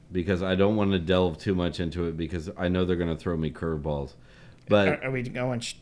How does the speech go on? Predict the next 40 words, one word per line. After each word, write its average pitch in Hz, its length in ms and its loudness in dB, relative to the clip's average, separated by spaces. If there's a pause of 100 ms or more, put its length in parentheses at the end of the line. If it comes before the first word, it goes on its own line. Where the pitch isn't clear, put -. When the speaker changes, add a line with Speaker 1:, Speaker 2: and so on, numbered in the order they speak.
Speaker 2:
to 131 100 -10
Picard? 113 520 -6 (140)
Speaker 1:
Yeah, 95 260 6
but, 92 220 2
Speaker 2:
Of 95 100 -6
Speaker 1:
but 110 180 4
so 110 200 4
Speaker 2:
course. 101 120 -2
Speaker 1:
here, 135 400 4 (760)
here's 180 320 8
the 117 160 4
hook 131 360 2
for 98 220 0
this 85 320 2
year. 62 160 -8 (220)
Speaker 2:
You 170 80 -4
know 156 100 0
why 156 180 4
it's - 340 -4 (580)
off? 160 440 -2
Because 135 320 -8
he's - 520 -8
Professor 123 500 -8
X. - 320 -12 (800)
Speaker 1:
No, 156 200 6
no, 117 240 4
no, 104 80 6
Speaker 2:
And 104 200 6
the 120 60 0
Speaker 1:
it's 113 80 -2
Speaker 2:
news 113 220 -4
Doctor - 360 -14
Strange. - 180 -12
Speaker 1:
So, 117 340 8
so 117 380 4
this 131 380 2
one, 85 280 2
Speaker 2:
He's 76 140 -4
Professor - 540 -18 (120)
X. - 120 -20